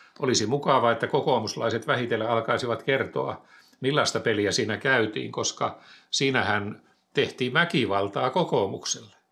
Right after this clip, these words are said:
Kokoomuksella oli selvät puoluepäätökset ja tahto tulla keskustajohtoisen hallitukseen,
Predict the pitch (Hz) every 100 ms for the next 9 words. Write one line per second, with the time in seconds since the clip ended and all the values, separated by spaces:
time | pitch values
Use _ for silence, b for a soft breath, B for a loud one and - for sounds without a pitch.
0 | _ _ 151 175 131 110 - 113 107 110
1 | - 110 110 104 160 165 127 117 - 156
2 | 147 110 104 - 151 123 120 110 - 113
3 | - - 135 139 - - 120 B B B
4 | B B B _ 135 117 104 - 147 147
5 | - - 120 117 - 123 113 113 110 110
6 | 104 104 - 107 101